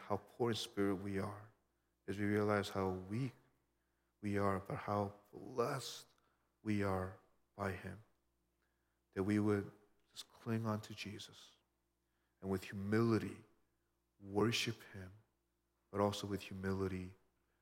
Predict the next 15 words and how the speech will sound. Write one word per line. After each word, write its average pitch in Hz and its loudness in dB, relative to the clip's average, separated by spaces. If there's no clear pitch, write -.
be 107 0
a 107 2
blessing 98 -8
to - -12
those 92 0
around 90 -4
us - -10
as - -12
well. - -20
Let's 95 -10
pray. - -18
Father, 120 12
we 110 8
thank 104 4
you 95 0